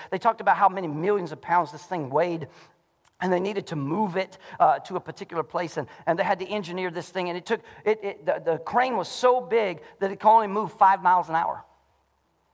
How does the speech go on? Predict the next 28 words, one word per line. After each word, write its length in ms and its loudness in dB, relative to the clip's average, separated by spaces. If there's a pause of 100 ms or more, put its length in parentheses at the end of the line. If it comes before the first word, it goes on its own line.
(240)
And 60 -4
they 40 0
moved 260 -4
this, 280 -2 (160)
this 100 -6
stone 520 2 (180)
to 80 -12
this 160 -6
great 280 -2
place 360 -2
where 100 -4
they 80 0
had 220 -2
prepared 360 -4
for 200 -2
it 60 -2
and 80 -6
those 180 -4
things. 260 -8 (220)
And 120 -4
then 140 -2
they 100 0
began 300 -6
to 80 -18
compare 640 -6
it 260 -14 (320)
to 140 -12
stones 920 -4